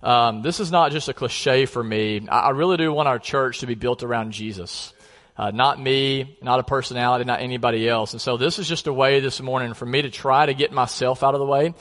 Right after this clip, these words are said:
It'll probably be less impressive than, uh, sermons in the past. Um, but my hope is that the power of God will be shown through my weakness, because I, I really believe at the end of the day, who you need more than anything,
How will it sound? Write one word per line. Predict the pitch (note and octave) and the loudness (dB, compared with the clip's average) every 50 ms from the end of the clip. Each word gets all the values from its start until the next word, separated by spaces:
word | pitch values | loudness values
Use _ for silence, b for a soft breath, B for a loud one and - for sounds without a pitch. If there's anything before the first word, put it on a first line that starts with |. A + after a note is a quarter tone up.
| B B B B B B B | B B B B B B B
It'll | B2 B2+ A#2 | -2 -2 -2
probably | - - C#3+ C#3+ C#3+ | 0 2 2 4 4
be | C#3 D3 C#3+ C#3 C3 C3 G#2 | 4 4 4 4 4 2 0
less | G2+ A2+ B2+ A#2+ B2 B2+ C3+ D3 - - - | -4 -6 -4 2 4 4 4 4 2 -2 -6
impressive | C3 A#2+ - - - C#3 B2+ B2+ - - E3+ E3+ F3+ F3+ - - b b b b b b | -6 -6 -6 -6 0 2 2 2 2 0 -4 -4 -4 -8 -14 -20 b b b b b b
than, | b G#2+ A2+ C3 B2+ A#2+ A#2 A#2+ | b -2 0 2 2 2 0 0
uh, | - - B2 A#2 A2+ | 0 2 4 4 2
sermons | A2 - - C#3+ C#3 C3+ C#3 C#3 C3 B2 | 2 0 0 0 0 0 0 -4 -6 -6
in | C3 B2+ | -8 -8
the | A2+ | -8
past. | - - C3 A#2+ C3 D3+ F3+ - - - b b b b b b b | -2 0 4 6 6 6 4 2 -6 -14 b b b b b b b
Um, | - B2+ B2 B2 A#2+ A#2+ A2+ A2 | 0 2 4 4 4 2 0 -2
but | G#2+ C3+ C#3 | -2 -2 0
my | C#3+ C3+ B2+ A#2 | 2 2 0 2
hope | A2+ C#3+ C#3+ D3 C#3+ - | 2 2 2 2 2 0
is | C3+ A#2 | -4 -2
that | B2+ B2 - | -2 -4 -4
the | A2+ | -6
power | - - - - C3 C3 C#3 C3+ C3+ | -12 -6 2 4 4 4 4 2 0
of | B2+ A2 - | -2 -4 -4
God | G#2 A#2 A2+ A#2 A#2 A2+ | -2 0 2 4 4 2
will | A2 | 0
be | G#2+ G#2+ | -4 -8
shown | - - B2+ B2 B2 A#2 | -8 -6 -6 -6 -8 -6
through | - B2 | -8 -4
my | A2+ A2+ A2 | -2 0 0
weakness, | G#2+ G2+ G#2+ G#2 - F#2+ G2 - - - - - - | 0 -2 -4 -8 -8 -14 -14 -14 -12 -14 -14 -14 -12
because | - - A#2 - C3+ B2 B2 A#2+ A#2 A#2 A2 - - B B B B B | -12 -10 -6 0 2 2 4 4 2 0 -2 -6 -14 B B B B B
I, | B A#2 A2 | B 2 4
I | A#2 | 4
really | D3 D3 C#3+ D#3 D#3+ D#3+ | 4 4 4 4 4 4
believe | D#3 C3 C#3 C#3 C#3+ C#3+ B2 | 2 2 0 2 0 0 0
at | A#2+ | -2
the | - B2+ | -4 -4
end | B2+ | -4
of | B2 | -2
the | A#2 A2 | 0 2
day, | A#2+ A#2+ A#2 A2+ A2+ A2+ | 2 2 2 2 0 -2
who | A2+ B2+ B2 | -2 -2 -2
you | A#2+ A#2 A#2 C#3 D#3+ | -2 -2 -4 -6 -4
need | D#3 D3+ D3 C#3+ C3+ | -2 0 -2 -2 0
more | C3 C3+ C3+ C3+ | 0 0 0 2
than | B2 B2 A#2+ | 0 -2 -4
anything, | A#2+ A#2+ A#2 G#2+ F#2+ G#2 F#2+ F#2 F2+ F#2+ | -4 -6 -6 -8 -8 -8 -8 -10 -10 -12